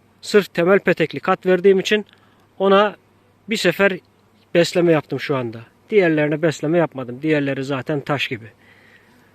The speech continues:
O üç numara vermiş olduğum besini alt kata depolar. Üst kata depolamaz. Üst katta kabarmış olsaydı veya üst kata yavrulu çerçeve çekmiş olsaydı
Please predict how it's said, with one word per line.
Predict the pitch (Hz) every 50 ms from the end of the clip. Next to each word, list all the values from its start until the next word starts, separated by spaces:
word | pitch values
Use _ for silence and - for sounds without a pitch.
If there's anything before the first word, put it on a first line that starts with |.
| _ _ _ _ _ _ _ _ _ _ _ _ _ _ _ _ _ _ _ _ -
O | 196 208 214 220 214 - _ _ _ _ -
üç | 226 220 - -
numara | 208 180 170 160 156 156 160
vermiş | 185 196 208 202 - 196
olduğum | 180 165 151 156 147 147 147 170
besini | 190 185 - 214 214 233 214 185 - - - -
alt | 202 190 -
kata | - 185 170 - 170 151
depolar. | 147 127 - 135 120 120 113 - - _ _ _ -
Üst | 180 170 - -
kata | - 160 147 - 185 170 151 147
depolamaz. | 156 147 - 165 151 147 139 131 120 - -
Üst | 160 147 -
katta | - 160 - - - 143
kabarmış | - 156 147 147 156 160 180 170 -
olsaydı | 196 185 - 214 190 160 147
veya | 135 143 143 143 143
üst | 151 - -
kata | 165 151 - 160 135 - - - _ _ _ _ _ -
yavrulu | - 147 151 156 156 160 160
çerçeve | - - 165 156 - 165 160 151
çekmiş | - 165 165 - 170 156 170
olsaydı | 175 160 - 214 208 202 190 208 202